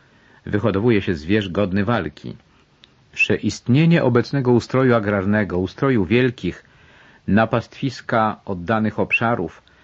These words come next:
związane jest z istnieniem walki byków. Przecież nazwiska ex-kondów i ex-markesów, wymieniane dziś jeszcze na afiszach korit,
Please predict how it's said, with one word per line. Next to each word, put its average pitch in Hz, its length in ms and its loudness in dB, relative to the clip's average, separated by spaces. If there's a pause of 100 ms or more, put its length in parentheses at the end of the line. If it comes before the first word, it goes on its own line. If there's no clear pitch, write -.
(320)
związane 123 680 0
jest 135 280 -4
z 101 140 -6
istnieniem 147 500 0
walki 120 340 0
byków. - 540 -6 (720)
Przecież 123 300 0
nazwiska 110 600 0 (120)
ex-kondów 120 880 -2
i 85 260 -2
ex-markesów, 95 1080 -4 (360)
wymieniane 98 540 0
dziś 117 280 -6
jeszcze 101 280 0
na 95 120 0
afiszach 95 440 -6
korit, 120 480 -6